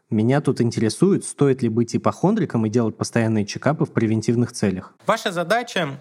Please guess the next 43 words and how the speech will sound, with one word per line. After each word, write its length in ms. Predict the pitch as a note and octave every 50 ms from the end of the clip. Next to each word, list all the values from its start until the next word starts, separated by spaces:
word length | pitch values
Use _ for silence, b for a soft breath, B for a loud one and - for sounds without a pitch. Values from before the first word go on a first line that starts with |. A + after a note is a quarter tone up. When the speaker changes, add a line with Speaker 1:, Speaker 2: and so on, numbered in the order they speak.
| - _
Speaker 2:
обращать 460 | - D3 D3 E3 E3 - F#3+ F3 E3+
внимание 400 | - E3+ F3+ G#3 A3+ G#3+ G3 E3+
на 160 | D3+ D3 D3 D3
все 340 | - - - - F#3 E3+
те 220 | E3 - - E3+ D#3
признаки, 880 | D3+ - - D#3 F#3+ A3+ A#3+ - F#3+ D#3+ C3+ - - - A#2 G2+ F#2+ B B B B B B
которые 500 | B2+ B2 - E3+ F#3 G3 F#3 F3 E3 C#3+
вы 160 | B2+ D#3 F3+
замечаете 600 | D#3+ D#3 D3 C3+ C3 - E3 E3+ E3+ D#3+ - C#3+
у 40 | B2+
вашего 380 | B2+ C#3 C#3 - - C3 B2
питомца. 560 | A#2 - A#2+ - C3+ A#2 G#2 G2 - - - - B B B B B B
Ну, 180 | G#3+ A#3+ A3 -
допустим, 640 | D3+ D#3 D#3+ D#3 - G#3+ A3 G#3+ - F3 D3+ C3+
вы 360 | B2+ C#3+ E3+ F3+ E3+ D#3 C3 A#2
заметили, 640 | - A#2+ C3+ D3+ F3 F#3 F3+ - D#3+ C#3+ C3 A#2 G#2+
там, 240 | A2 - - G2+
не 80 | G#2 B2
знаю, 240 | A#2 A#2+ A2+ G2+ G2+
чихание, 600 | - - F#3+ - - C#3 B2+ B2 A#2 G#2+ A2+ C#3
или 180 | D#3+ D#3 D3+ C#3
там 360 | A#2+ - B2+ A2+ A2 A2 A2 A#2
животное 380 | A2 C#3+ F3+ F#3+ F#3 F3 D#3+
щурится, 560 | C#3 - - C#3+ C3+ B2+ A#2 G#2+ - - - A2+
или 160 | A#2 B2 C#3+
всё, 260 | C#3 - - G#3+ G#3+
что 160 | - - F3
вам 160 | E3+ E3+ D#3+
не 60 | D#3+ D#3+
нравится, 360 | D#3+ D#3+ C#3+ A#2+ A#2+ - G3+
и 80 | B3
собираете 520 | B3 - G#3 E3+ F3 F3 G3 F#3+ F3+ - D#3+
статистику. 720 | - - D3+ C3+ - D#3 B2+ - - - A2 - A2 F#2+ B B B B B B -
То 60 | C3+
есть 160 | B2 - -
при 200 | - - G3+ B3+
каких 420 | A#3 - E3+ - - G3+ G3 -
условиях 640 | - D3 - - - F3+ A#3+ C#4 C4 G#3+ D#3 C3 - -
появляется 680 | - C#3 C3+ C3+ C#3 F3 G#3+ A3+ G#3+ F3 - - C3+
та 240 | A2 - - F#3 G#3
или 300 | G3 F3+ D#3+ D3 C#3 C3+
иная 260 | B2+ C#3+ D#3+ E3 D#3+
проблема. 540 | D#3 - C#3+ C3+ C3 C#3 C3+ A#2 G#2 G2+ F#2+